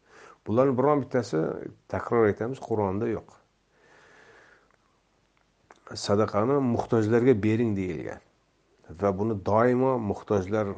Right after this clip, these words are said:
toki muhtoj ekan, berish surunkali davom etishi kerak.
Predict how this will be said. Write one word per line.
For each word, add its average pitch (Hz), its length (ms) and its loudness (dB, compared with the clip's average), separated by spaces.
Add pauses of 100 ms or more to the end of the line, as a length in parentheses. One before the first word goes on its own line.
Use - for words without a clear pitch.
(440)
toki 104 320 -2
muhtoj 98 480 -4
ekan, 123 280 -4 (440)
berish 113 400 0 (320)
surunkali 110 720 -2
davom 107 260 0
etishi - 280 -8
kerak. - 260 -10